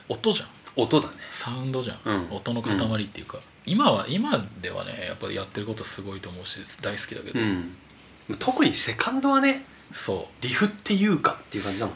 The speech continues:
Speaker 1: で、当時高校でいきなりその、やらされたのが俺、コーンのコピー版だったの。
Speaker 2: へー。
Speaker 1: ブラインド。
Speaker 2: うん。
Speaker 1: 当時のメンバーが、あの、小田原の方、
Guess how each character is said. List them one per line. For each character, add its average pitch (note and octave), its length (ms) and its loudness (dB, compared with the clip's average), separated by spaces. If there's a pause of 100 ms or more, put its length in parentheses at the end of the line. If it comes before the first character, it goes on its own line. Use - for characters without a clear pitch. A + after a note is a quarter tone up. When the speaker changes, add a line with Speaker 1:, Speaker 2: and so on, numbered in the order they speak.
(120)
Speaker 1:
で、 C3 120 -10
当 G3 160 0
時 C3 120 -2
高 D3+ 240 0
校 E3+ 220 2
で E3 100 4
い D#3 80 0
き E3 120 -6
な D#3+ 120 0
り D#3 100 0
そ D#3 220 -2
の、 C#3+ 280 -2
や C3+ 140 2
ら C3+ 80 4
さ C#3+ 140 2
れ C#3 100 2
た D3+ 120 4
の G2 100 2
が E2+ 80 -6
俺、 E2 160 -8
コ G2+ 180 -2
ー F2 60 -4
ン D2 100 -10
の - 140 -14
コ F#2 100 -8
ピ F#2 120 -8
ー - 40 -8
版 E2+ 180 -8
だ E2+ 80 -12
っ - 100 -16
た - 100 -16
の。 - 40 -14
Speaker 2:
へ G2 840 2 (580)
ー。 A#2 60 -4
Speaker 1:
ブ A2 80 -2
ラ G#2+ 140 -2
イ G2+ 60 -6
ン F2+ 80 -8
ド。 G2 100 -12 (340)
Speaker 2:
う - 20 -2
ん。 F#2+ 380 0 (260)
Speaker 1:
当 C3 140 -2
時 A2 80 0
の G2+ 60 0
メ A2 100 4
ン G#2 80 2
バ F2+ 140 -2
ー - 20 -8
が、 F2 160 -4
あ F2 60 -4
の、 E2+ 100 -10 (800)
小 A#2 60 2
田 A#2+ 100 6
原 A#2+ 140 4
の A#2+ 100 2
方、 A2 180 -2